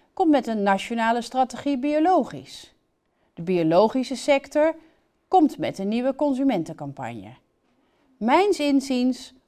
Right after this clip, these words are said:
mooie stappen richting een duurzamer voedselaanbod. Drie, lokaal. Lokaal voedsel wordt steeds geliefder. Iedereen zat veel thuis.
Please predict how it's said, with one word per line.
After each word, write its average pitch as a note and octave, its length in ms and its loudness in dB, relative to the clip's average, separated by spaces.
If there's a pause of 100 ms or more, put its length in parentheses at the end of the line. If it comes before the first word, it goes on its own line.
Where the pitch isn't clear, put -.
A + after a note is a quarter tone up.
mooie B3+ 540 4
stappen A#3 580 2 (400)
richting F3+ 480 -4
een D3 220 -4
duurzamer A#3 840 0 (220)
voedselaanbod. A2+ 1000 -10 (1500)
Drie, F#4 420 0 (400)
lokaal. D4+ 580 2 (1040)
Lokaal F#4 500 6
voedsel E4 600 4
wordt A#3 200 0
steeds G3+ 320 0
geliefder. C#3+ 640 -8 (720)
Iedereen A3+ 680 4
zat - 280 -10
veel F3+ 240 0
thuis. - 560 -10